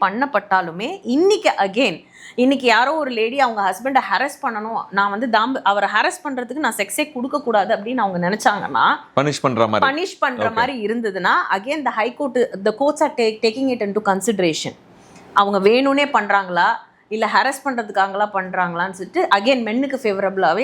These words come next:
Speaker 1: ஜட்ஜ்மெண்ட்ஸ் வர ஆரம்பிச்சிருக்கு.
Speaker 2: வரக்கு-, வருது. Very good.
Speaker 1: Yes.
Speaker 2: மேம், uh, uh, happy news actually. ஒரு சப்போஸ், uh, ஒரு பொண்ணு, uh, வி-, no, டொமெஸ்டிக் வயலன்ஸ் கீழே கம்ப்ளைண்ட் கொடுக்கணும்னு நினைக்கிறாங்க அப்படின்னா, அவங்க போலீஸ் ஸ்டேஷனை அவாய்ட் பண்ணிட்டு, uh,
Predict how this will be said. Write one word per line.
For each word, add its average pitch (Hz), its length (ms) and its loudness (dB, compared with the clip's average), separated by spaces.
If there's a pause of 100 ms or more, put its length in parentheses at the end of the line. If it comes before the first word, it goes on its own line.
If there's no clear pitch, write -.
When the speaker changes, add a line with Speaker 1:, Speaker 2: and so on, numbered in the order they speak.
(140)
Speaker 1:
ஜட்ஜ்மெண்ட்ஸ் 185 420 -4
வர 151 160 4
ஆரம்பிச்சிருக்கு. 165 520 0
Speaker 2:
வரக்கு-, 95 160 -4
வருது. 90 220 -2 (120)
Very 87 220 0
good. - 100 -8 (220)
Speaker 1:
Yes. - 160 -4
Speaker 2:
மேம், 143 260 2
uh, 98 380 0 (240)
uh, 85 80 6 (100)
happy 113 240 0
news 98 160 -2 (100)
actually. 80 320 -4 (360)
ஒரு 135 120 8 (140)
சப்போஸ், 170 360 2 (240)
uh, 120 120 4 (100)
ஒரு 120 180 0
பொண்ணு, 147 260 2 (420)
uh, 110 200 0 (120)
வி-, 117 120 6 (300)
no, 143 160 0
டொமெஸ்டிக் 135 400 0
வயலன்ஸ் 117 420 0
கீழே 127 280 2
கம்ப்ளைண்ட் 120 340 -4
கொடுக்கணும்னு 110 400 0
நினைக்கிறாங்க 92 460 -2
அப்படின்னா, 90 340 2 (540)
அவங்க 147 200 4 (260)
போலீஸ் 175 300 6
ஸ்டேஷனை 160 320 2 (100)
அவாய்ட் 185 380 4
பண்ணிட்டு, 135 340 -2 (600)
uh, 127 400 4